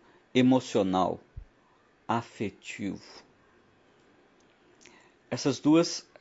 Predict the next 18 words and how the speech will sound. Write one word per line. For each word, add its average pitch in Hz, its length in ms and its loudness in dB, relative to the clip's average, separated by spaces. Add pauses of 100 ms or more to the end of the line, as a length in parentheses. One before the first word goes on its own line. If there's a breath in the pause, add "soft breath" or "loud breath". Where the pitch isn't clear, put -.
caracterizações 117 1000 2
são 110 360 0 (120)
importantes 117 1000 -2 (1040 loud breath)
porque - 500 -2
elas 139 760 2
é - 80 -4
que - 100 -12
serão 131 340 2
examinadas 113 1080 0 (500)
na 117 160 -2
sequência - 760 -2 (180)
desse 101 300 -6
parágrafo. - 720 -6 (600)
Ou 104 120 -6
seja, 107 500 -4 (460 soft breath)
essa - 260 4
lei, 127 400 2 (2250)
né, 107 160 -10